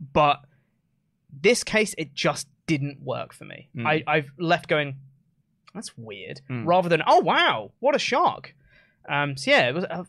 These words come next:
Speaker 1: felt a little bit underwhelmed coming
Speaker 2: Mm.
Speaker 1: out of this match.
Speaker 2: It's interesting 'cause I feel like,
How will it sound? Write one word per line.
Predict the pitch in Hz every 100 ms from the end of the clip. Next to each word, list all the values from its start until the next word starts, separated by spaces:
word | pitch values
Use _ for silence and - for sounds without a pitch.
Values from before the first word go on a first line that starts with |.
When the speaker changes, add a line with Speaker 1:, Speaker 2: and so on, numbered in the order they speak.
| -
Speaker 1:
felt | 285 -
a | 214
little | 240 -
bit | 214 202
underwhelmed | 196 190 170 131 104 117 -
coming | 139 196
Speaker 2:
Mm. | -
Speaker 1:
out | 117
of |
this | 120 -
match. | 120 - - - - -
Speaker 2:
It's | 226
interesting | 285 269 214
'cause | 196 -
I | 190
feel | 185 277
like, | 269 208 -